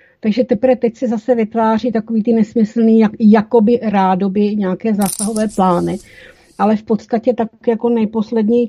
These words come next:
nejposlední platí to, že, mm, hasiči, kteří třeba zajišťují, eh, v-, asi tady by neměli zajišťovat hasiči, ale se tam měla být nějaká ta zásahovka,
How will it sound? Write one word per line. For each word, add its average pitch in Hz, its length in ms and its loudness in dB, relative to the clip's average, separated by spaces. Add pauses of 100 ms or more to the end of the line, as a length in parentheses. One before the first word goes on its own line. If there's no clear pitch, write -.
(120)
nejposlední 214 880 0
platí 220 480 -2
to, 175 300 0 (400)
že, 190 540 2 (160)
mm, 190 720 -6 (580)
hasiči, 226 680 0
kteří 247 300 -2
třeba 240 300 0
zajišťují, 220 960 -2
eh, 180 160 2
v-, - 180 -12 (120)
asi 196 240 -2
tady 214 220 2
by 202 180 2
neměli 190 340 2
zajišťovat 208 420 0
hasiči, 190 420 -2
ale 214 120 2
se 202 120 -2
tam 196 140 0
měla 190 340 2
být 202 240 0
nějaká 185 280 0
ta 220 140 -4
zásahovka, 202 680 -2